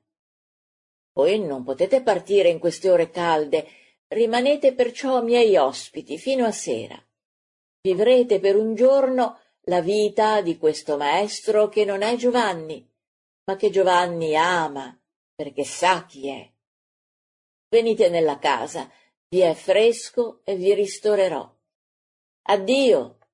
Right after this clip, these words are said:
miei ascoltatori, la pace sia con voi.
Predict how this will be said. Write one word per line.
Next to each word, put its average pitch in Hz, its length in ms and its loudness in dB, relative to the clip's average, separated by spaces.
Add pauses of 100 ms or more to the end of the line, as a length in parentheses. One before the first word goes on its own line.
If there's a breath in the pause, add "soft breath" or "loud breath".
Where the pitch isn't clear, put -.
(120)
miei 208 380 4
ascoltatori, 202 1080 0 (600)
la 156 140 -2
pace 214 480 2
sia 208 340 0
con 190 240 0
voi. 117 420 0